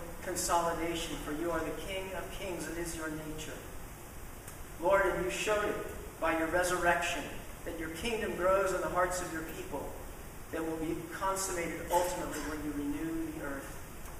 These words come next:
Lord, we thank you that you were Charles Darnay, who came into prison where we were and freed us, not because we were the good guys, but precisely because we were the bad guys. And we thank you that you've given us a new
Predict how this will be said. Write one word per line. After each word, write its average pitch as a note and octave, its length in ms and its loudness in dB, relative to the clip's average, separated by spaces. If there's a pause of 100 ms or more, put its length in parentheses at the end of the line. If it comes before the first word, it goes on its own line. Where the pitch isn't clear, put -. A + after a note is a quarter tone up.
(680)
Lord, G#3+ 180 6
we - 60 0
thank G#3+ 340 0
you F#3 100 -2
that F3+ 280 0
you F#3+ 380 2
were F3 80 -2
Charles E3+ 420 2
Darnay, E3+ 420 2 (1160)
who E3+ 100 -2
came G3+ 380 -2
into G3 300 -4
prison G#3 440 0 (840)
where F#3 260 8
we - 140 4
were - 200 2 (840)
and E4 160 -4
freed - 300 0
us, - 300 -2 (720)
not A3 320 10
because A3 280 2
we G3+ 80 -2
were F#3+ 100 0
the F3 120 0
good F#3+ 240 -2
guys, D#3 320 4
but D3 140 -4
precisely F3+ 580 0
because D#3+ 160 -6
we D3+ 120 -4
were D3 140 -4
the C#3+ 140 -6
bad B2+ 320 -4
guys. - 1400 -8
And D#4 100 -6
we D#4+ 100 -2
thank G#3+ 300 0
you - 80 -2
that D#3+ 200 -4
you've D#3+ 160 -4
given F3 240 2
us D3 200 -2
a C#3+ 60 -2
new D#3+ 160 -2